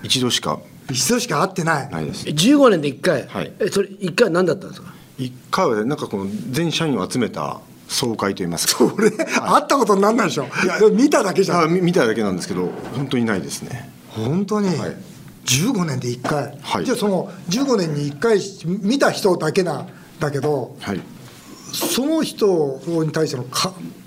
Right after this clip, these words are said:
Speaker 2: まあ、印象、あ、感想、
Speaker 1: はい。
Speaker 2: どんな方だと言うんですか？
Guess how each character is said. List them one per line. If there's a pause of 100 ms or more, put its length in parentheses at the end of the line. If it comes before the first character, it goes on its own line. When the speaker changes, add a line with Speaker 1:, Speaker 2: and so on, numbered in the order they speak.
Speaker 2:
ま
あ、
印
象、 (380)
あ、 (440)
感
想、 (160)
Speaker 1:
は
い。 (680)
Speaker 2:
ど
ん
な
方
だ
と (140)
言
う
ん
で
す
か？